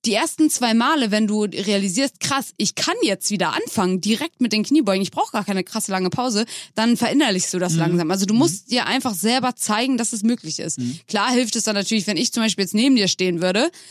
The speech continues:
Speaker 1: und du machst deine Kniebeugen und dann die Push-Ups und ich schrei dich an, so,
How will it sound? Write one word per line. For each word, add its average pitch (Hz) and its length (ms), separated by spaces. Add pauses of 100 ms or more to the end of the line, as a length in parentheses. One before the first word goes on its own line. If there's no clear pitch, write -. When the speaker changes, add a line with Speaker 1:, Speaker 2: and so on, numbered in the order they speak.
(160)
Speaker 1:
und 202 120
du 214 60
machst 214 180
deine 202 300
Kniebeugen 220 560
und 185 100
dann 190 140
die 175 80
Push-Ups 240 460 (240)
und 208 180
ich - 140
schrei 233 240
dich 190 160
an, 208 160
so, 240 220